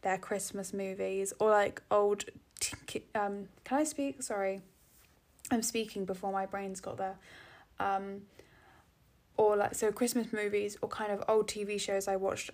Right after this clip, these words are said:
um, growing up. So, you know, that sort of thing. And today it's been Christmas movies, and I watched Nanny McPhee.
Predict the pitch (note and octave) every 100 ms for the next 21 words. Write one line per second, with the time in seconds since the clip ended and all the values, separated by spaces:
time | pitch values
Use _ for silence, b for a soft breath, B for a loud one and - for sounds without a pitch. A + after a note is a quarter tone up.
0 | - G3 G3 G3 G3+ G3 G3 F#3+ F#3 -
1 | - - - - G3+ F#3+ F#3+ G3 G3+ G3+
2 | - C#4+ C#4+ C#4 A#3 G#3+ G#3 G#3 F#3 F#3
3 | F#3+ F#3 G#3+ A#3+ A#3 G#3 G#3 G3+ G3 G3
4 | G3 G3 F#3+ F#3+ - G#3 G#3 G#3 - G#3
5 | G3 F#3+ F#3+ - F#3+ F#3